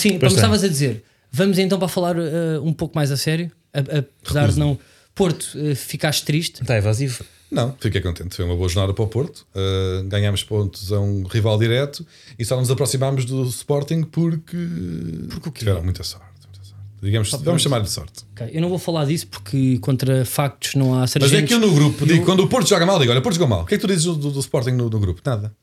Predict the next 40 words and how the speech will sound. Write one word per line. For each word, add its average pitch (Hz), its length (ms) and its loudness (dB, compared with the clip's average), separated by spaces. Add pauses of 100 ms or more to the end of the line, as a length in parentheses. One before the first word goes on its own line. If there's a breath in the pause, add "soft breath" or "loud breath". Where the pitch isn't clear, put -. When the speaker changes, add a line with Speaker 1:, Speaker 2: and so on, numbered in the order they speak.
(580)
Speaker 3:
É 139 80 0
sempre 110 220 0
justo 87 180 -6
quando 85 160 -4
ganha. 78 220 -8 (200)
Speaker 1:
Ah, 131 60 -12
puto, - 380 -10
não, 165 160 -4
não 180 100 -4
vamos 165 220 -4
por - 160 -4
aí. 151 300 0
Speaker 3:
É 139 80 6
Speaker 1:
Eu 135 40 4
sou 165 80 6
Speaker 3:
justo. - 120 4
Speaker 1:
o - 20 -10
primeiro 180 340 2
Speaker 3:
Foi 180 80 2
Speaker 1:
logo 180 40 6
a 170 40 6
Speaker 3:
justa 175 160 6
a 175 40 6
Speaker 1:
dizer, 170 80 6
Speaker 3:
vitória 170 180 6
do 156 40 2
Sporting. 131 320 2
Speaker 1:
temos 185 280 0
Speaker 3:
Ganharam 175 240 4
bem, 160 160 4
jogam 160 160 4
alguma 165 120 2
coisa. 120 320 2
Speaker 1:
Em 135 120 -4
comparação 143 420 -4
com 151 80 -6
o 151 60 -2
jogo 147 180 -2
do 156 60 -4
Porto? 208 340 -8